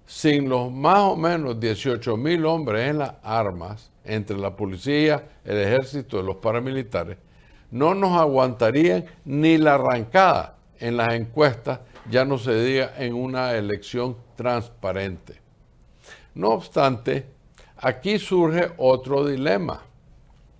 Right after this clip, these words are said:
El apoyo decidido o en parte de la comunidad internacional.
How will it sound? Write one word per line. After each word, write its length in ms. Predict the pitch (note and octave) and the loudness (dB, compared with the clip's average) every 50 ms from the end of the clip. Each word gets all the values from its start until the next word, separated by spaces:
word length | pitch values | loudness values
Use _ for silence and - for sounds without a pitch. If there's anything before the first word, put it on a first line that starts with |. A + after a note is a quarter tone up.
| _ _ _ _ _ - - _ - - _ - - - - - - - | _ _ _ _ _ -20 -20 _ -20 -20 _ -20 -20 -20 -20 -20 -10 -4
El 180 | - B2 C3 C#3 | -2 0 2 2
apoyo 680 | C3+ C3+ - E3+ F#3 G3+ G3+ G#3 G3+ G#3 G#3 G#3 G#3 - - _ _ _ _ _ _ _ _ _ _ - | 0 0 0 2 4 4 6 6 6 4 4 2 0 -4 -14 _ _ _ _ _ _ _ _ _ _ -14
decidido 1120 | - F#2+ G#2+ C3+ C#3 C#3 C#3 - - D3 C#3+ C#3+ E3 G3 A3+ A#3 G#3+ D#3+ G#2 D#2 D2 - - _ _ _ _ _ _ _ - | -8 0 6 6 6 6 6 2 0 0 0 0 0 0 0 2 2 0 0 -2 -6 -12 -18 _ _ _ _ _ _ _ -2
o 180 | C3 C3 C3+ | 2 2 2
en 200 | B2+ B2 A#2 A2+ | 2 2 -2 -4
parte 580 | A#2 - D3+ D#3 F3 F3+ E3 - - - G2 E2 | -4 2 4 6 6 4 4 0 -4 -8 -10 -10
de 220 | - A#2 A2+ A2+ | -8 -4 -2 0
la 200 | A2 G#2+ G#2+ G#2 | 0 0 -2 -4
comunidad 680 | - B2 A#2 A2+ A2 A2 A2 G#2+ G#2 G2 G2+ G#2 G#2+ A2+ | -4 -6 -6 -4 -4 -4 -4 -4 -4 -2 -2 -2 -2 -2
internacional. 960 | A#2+ B2 A#2+ A2+ B2 A2+ G#2 G#2 G2+ G2+ F#2 - - F2 D#2 E2+ F2+ F2 D#2 | -4 -6 -6 -4 -2 -2 -2 -2 -4 -6 -6 -8 -10 -12 -10 -8 -8 -10 -10